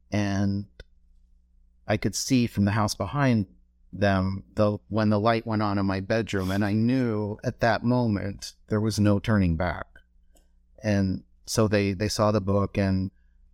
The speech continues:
I called them, and it was emotional, but one of the first things my mother said to me was,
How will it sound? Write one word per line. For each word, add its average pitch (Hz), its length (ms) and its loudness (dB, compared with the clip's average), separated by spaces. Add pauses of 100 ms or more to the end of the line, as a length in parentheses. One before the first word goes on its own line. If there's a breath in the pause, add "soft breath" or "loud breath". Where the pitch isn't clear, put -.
(240)
I 113 120 2
called 110 400 -2
them, 92 360 0
and 90 360 -6 (160)
it 104 80 -2
was 101 260 -2
emotional, 98 760 2
but 92 260 -4 (760)
one 123 200 2
of 117 60 0
the 107 80 -2
first - 440 -2
things 117 280 2
my 104 180 2
mother 101 320 2
said 101 300 0
to 92 100 -8
me 82 340 -4 (440)
was, 82 640 -2